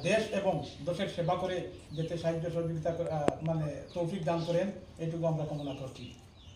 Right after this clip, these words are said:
তো এখানে আমাদের মধ্যে উপস্থিত রয়েছেন আমাদের করিমগঞ্জ জেলা নদওয়ার মুলক্কিন মাস্টার মৌলানা আব্দুল মজিদ সাহেব, আমাদের আঞ্চলিক সেক্রেটারি মাস্টার ফয়সল হোসেন সাহেব, আমাদের পানিঘাট আঞ্চলিক নদওয়ার, আহ,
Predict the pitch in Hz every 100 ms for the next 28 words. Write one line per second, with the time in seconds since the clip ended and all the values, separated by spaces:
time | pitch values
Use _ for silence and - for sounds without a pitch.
0 | - 170 170 185 196 202 196 202 202 196
1 | 202 202 - 208 190 190 190 190 190 -
2 | - - 165 185 196 185 - - - -
3 | 190 190 196 208 202 175 170 180 190 196
4 | 196 - - 165 180 180 202 202 - -
5 | - - 165 160 - 180 175 175 190 180
6 | 160 196 180 190 - 196 190 - - -
7 | - 165 175 175 170 170 202 - 185 175
8 | 185 190 185 160 165 156 190 - 170 196
9 | 202 180 185 180 190 190 - - - 165
10 | 185 202 196 - - - - 185 202 214
11 | 202 160 196 196 190 170 190 185 185 -
12 | - - 175